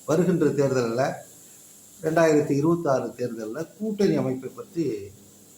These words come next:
பேசியிருக்கிறார். ஆனா, இந்த, அ, கூட்டணியினுடைய கருத்துக்கு சில எதிர்ப்புகளும் தெரிவித்து வருவதை நம்ம பார்க்குறோம். நீங்க ஜெயக்குமார் எடுத்துட்டீங்கன்னா, அவர் அடிக்கடி புலம்புவதை நம்ம பார்த்துருக்கோம். என்ன சொல்வாருன்னா,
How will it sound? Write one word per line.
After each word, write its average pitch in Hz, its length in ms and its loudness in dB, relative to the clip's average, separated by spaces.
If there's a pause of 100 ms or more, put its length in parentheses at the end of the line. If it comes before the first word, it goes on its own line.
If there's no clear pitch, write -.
(120)
பேசியிருக்கிறார். 131 680 -4 (760)
ஆனா, 165 500 2 (140)
இந்த, 160 540 2
அ, 135 380 -6
கூட்டணியினுடைய 139 1400 0 (840)
கருத்துக்கு 180 680 2 (720)
சில 208 240 2
எதிர்ப்புகளும் 196 600 6
தெரிவித்து 156 760 4
வருவதை 156 340 2
நம்ம 117 320 0
பார்க்குறோம். 104 320 -8 (640)
நீங்க 127 200 -2
ஜெயக்குமார் 175 560 4
எடுத்துட்டீங்கன்னா, 135 680 0 (800)
அவர் 127 160 -6
அடிக்கடி 165 500 2
புலம்புவதை 147 540 0
நம்ம 131 260 -4
பார்த்துருக்கோம். 107 440 -10
என்ன 135 160 -4
சொல்வாருன்னா, 123 800 -6